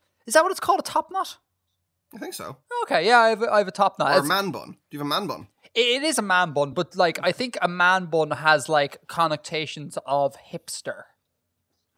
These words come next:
Speaker 1: I think it's a different
Speaker 2: Right.
Speaker 1: hairstyle to, like, the Japanese man bun.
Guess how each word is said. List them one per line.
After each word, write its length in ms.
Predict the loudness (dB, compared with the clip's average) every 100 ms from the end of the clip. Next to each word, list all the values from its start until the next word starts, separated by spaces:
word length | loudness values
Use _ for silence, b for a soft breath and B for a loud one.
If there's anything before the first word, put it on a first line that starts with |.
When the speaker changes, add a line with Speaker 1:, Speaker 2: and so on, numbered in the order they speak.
| _
Speaker 1:
I 100 | -4
think 200 | -4 -4
it's 120 | -6 -8
a 40 |
different 600 | -8 -4 -4 -2 -4 -4
Speaker 2:
Right. 300 | -6 -6 -8 -14 -4
Speaker 1:
hairstyle 880 | 0 0 -4 -2 0 2 -2 -8 -12
to, 200 | -12 0
like, 480 | 2 2 -2 -14 -20 _ _ _ _ _
the 100 | -14
Japanese 1160 | -14 0 4 4 0 -10 -10 -10 -10 -10 -12 -12 _ _ _ _ _ _
man 400 | -6 -4 -4 -6 -8
bun. 300 | -8 -8